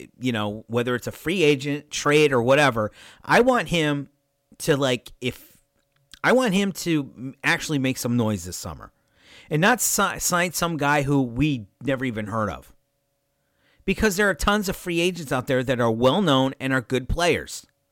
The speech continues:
Not guys like, I mean,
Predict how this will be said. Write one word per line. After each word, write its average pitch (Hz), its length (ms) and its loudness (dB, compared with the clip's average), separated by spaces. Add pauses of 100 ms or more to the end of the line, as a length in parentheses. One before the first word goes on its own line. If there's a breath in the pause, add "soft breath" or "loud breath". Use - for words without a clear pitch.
(1400)
Not 180 280 -2
guys 185 260 2
like, 175 300 -2 (200)
I 131 60 -8
mean, 147 380 -4